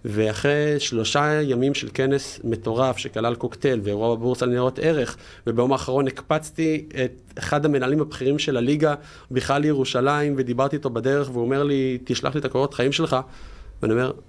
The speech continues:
"רגע, רגע, אני שבוע שעבר סיימתי תואר בבן גוריון, ואתה אומר לי לשלוח לי לליגה", אז הבנתי שיש איזה משהו לא ליניארי. אנשים חושבים שתעבוד קשה ותתקדם לאט, לאט, לאט, אבל יש פעולות ודברים שאתה עושה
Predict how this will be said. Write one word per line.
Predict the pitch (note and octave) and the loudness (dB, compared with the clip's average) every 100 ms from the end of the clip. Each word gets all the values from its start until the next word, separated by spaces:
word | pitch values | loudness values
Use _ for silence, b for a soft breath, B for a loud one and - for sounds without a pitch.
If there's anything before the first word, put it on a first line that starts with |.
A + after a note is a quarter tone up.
| - | -4
"רגע, | B2+ A#2+ | 0 2
רגע, | B2+ A2 | 2 2
אני | G#2 G2+ - - - - | 0 -2 -8 -20 -20 -14
שבוע | - - - - G#2+ B2+ | -10 -8 -6 -2 2 2
שעבר | C3+ A#2 C3+ | 2 0 0
סיימתי | C#3 C3 | 0 -4
תואר | C3 C3+ | 0 2
בבן | C3 C3 | 2 2
גוריון, | B2 B2+ B2+ | 2 2 0
ואתה | A#2 | -2
אומר | A2+ B2+ | 0 0
לי | |
לשלוח | B2 - B2+ B2+ | 0 0 0 2
לי | |
לליגה", | A2 A#2 F3+ D#3 E3 B B B - | 0 2 2 2 0 B B B -8
אז | A2 G#2+ | -2 0
הבנתי | A#2+ D3+ D#3+ | 0 0 0
שיש | C#3 D3 | 0 0
איזה | A#2+ | 0
משהו | A#2 B2+ | 0 0
לא | A2+ | 2
ליניארי. | B2 G#2+ G#2+ G#2 | 2 2 0 0
אנשים | F#2+ G2 C#3+ | 0 2 0
חושבים | B2 A#2 C3+ | 0 2 0
שתעבוד | C3+ B2+ A#2 - - - - - B2+ A2+ D3 D3+ | 2 -2 -2 -12 -20 -20 -20 -6 -2 2 2 2
קשה | B2+ - F#3 A3 A3 - - B2+ | 0 2 2 2 -2 -14 -10 -8
ותתקדם | B2+ - A#2+ C3+ C3+ | -8 -6 -2 0 2
לאט, | B2 A#2+ | 0 -2
לאט, | A2 A2 | -4 -2
לאט, | G#2+ G2 | -4 -2
אבל | G2 G#2+ | -4 -2
יש | C#3 - | 0 0
פעולות | - A#2+ A#2+ C#3 | 0 2 2 0
ודברים | B2+ G#2 B2 | 0 0 0
שאתה | B2 - | 0 -2
עושה | G#2+ - | -2 0